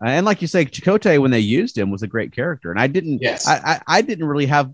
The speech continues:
Speaker 1: that much of an appreciation for Chakotay, I guess, until recently rewatching the show,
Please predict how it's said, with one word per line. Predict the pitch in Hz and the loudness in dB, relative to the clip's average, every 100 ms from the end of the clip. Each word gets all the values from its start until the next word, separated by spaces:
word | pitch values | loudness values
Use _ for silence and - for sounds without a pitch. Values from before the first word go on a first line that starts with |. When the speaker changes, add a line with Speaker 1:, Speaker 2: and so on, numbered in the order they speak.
| - | -10
Speaker 1:
that | 127 127 | -2 0
much | 139 139 | 0 -4
of | |
an | 110 | -6
appreciation | 147 131 131 143 - | -6 -4 -4 -4 -6
for | 107 95 | -14 -12
Chakotay, | - 92 - 95 104 | -10 -10 -8 -8 -6
I | 92 | -6
guess, | 87 101 - | -6 -10 -10
until | 107 95 | -8 -8
recently | 90 113 139 - 98 | -6 -4 -4 -4 -6
rewatching | 90 90 87 87 82 87 | -4 -4 -4 -6 -6 -10
the | 80 | -10
show, | - 82 80 | -8 -8 -8